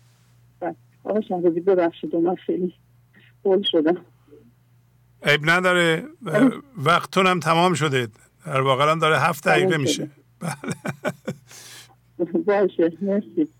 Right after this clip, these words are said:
Speaker 2: یه دفعه دیگه، آره. باهاتون خداحافظی می‌کنم. دفعات دیگه انشالله
Speaker 1: متشکرم.
Speaker 2: بیاین. خیلی زیبا بود. ممنونم.
Speaker 1: مرسی.
Speaker 2: خدا حافظ.
Speaker 1: خدا نگهدار. خدا.
Speaker 2: خب.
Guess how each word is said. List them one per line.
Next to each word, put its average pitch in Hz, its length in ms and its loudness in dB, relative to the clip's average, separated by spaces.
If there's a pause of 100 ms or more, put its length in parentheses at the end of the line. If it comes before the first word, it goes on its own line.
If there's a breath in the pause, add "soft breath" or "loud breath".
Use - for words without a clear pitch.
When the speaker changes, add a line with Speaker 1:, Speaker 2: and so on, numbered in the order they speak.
(260)
Speaker 2:
یه 143 120 2
دفعه 139 400 0
دیگه، 127 240 -4
آره. 131 240 -2
باهاتون 147 360 2
خداحافظی 156 500 2
می‌کنم. 170 540 0 (300)
دفعات 143 480 -2
دیگه 139 160 -2
انشالله 135 340 0
Speaker 1:
متشکرم. 139 400 2
Speaker 2:
بیاین. - 200 -4 (340 soft breath)
خیلی 175 360 0
زیبا 151 400 2
بود. 131 280 -6
ممنونم. 151 480 2
Speaker 1:
مرسی. 104 120 -6 (100)
Speaker 2:
خدا 165 320 2
حافظ. 135 480 -4 (1000)
Speaker 1:
خدا 156 180 -2
نگهدار. 147 520 -6 (100)
خدا. - 200 -8 (2750)
Speaker 2:
خب. - 400 -18